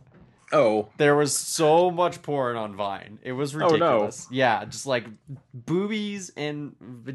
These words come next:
Speaker 2: J Js everywhere.
Speaker 1: Well, okay, but, so Facebook is out. But
Speaker 2: Yeah.
Speaker 1: unfortunately, that is your answer to what do other people do on the internet.
Speaker 2: So
Speaker 1: So
Speaker 2: we
Speaker 1: really, I guess your only other solution would be to find another forum.
Speaker 2: Okay, but I don't even know how to go about doing that.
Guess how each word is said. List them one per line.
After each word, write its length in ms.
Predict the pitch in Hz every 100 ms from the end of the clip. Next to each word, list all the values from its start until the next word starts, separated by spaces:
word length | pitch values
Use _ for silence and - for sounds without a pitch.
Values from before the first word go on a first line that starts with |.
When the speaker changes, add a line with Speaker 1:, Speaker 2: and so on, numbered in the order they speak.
| 113
Speaker 2:
J 420 | - 131 147 156
Js 480 | 143 156 151 160 135 - 113
everywhere. 720 | 113 107 95 - 50 50 - - - -
Speaker 1:
Well, 100 | 165
okay, 200 | 160 143
but, 340 | 127 147 139 - -
so 240 | - 151
Facebook 500 | 139 247 233 208 175
is 140 | 170 127
out. 260 | 82 67 _ -
But 240 | 131 165
Speaker 2:
Yeah. 60 | 175
Speaker 1:
unfortunately, 560 | 170 202 208 - 156 147
that 280 | 143 147
is 240 | 151 143 147
your 140 | 135
answer 300 | 127 123 127
to 160 | - 113
what 240 | 123 123
do 80 | 135
other 240 | 117 110
people 280 | 104 113 104
do 220 | 95 104
on 80 | 95
the 140 | 90 85
internet. 320 | 85 78 - - _ -
Speaker 2:
So 260 | 143 123 -
Speaker 1:
So 120 | - 170
Speaker 2:
we 40 |
Speaker 1:
really, 220 | 214 220
I 60 | 190
guess 240 | 185 180
your 120 | 170 147
only 200 | 143 135
other 180 | 131
solution 420 | 117 117 117 113 110
would 100 | 104
be 100 | 101
to 80 |
find 260 | - 104 98
another 220 | 95 85
forum. 380 | - 92 69 - - _ _ -
Speaker 2:
Okay, 180 | 135 147
but 160 | 151 -
I 100 | 165
don't 120 | 190
even 160 | 160
know 100 | 160
how 80 | 156
to 80 | 156
go 120 | 147
about 280 | 151 127 -
doing 320 | 135 180 107
that. 300 | 92 78 -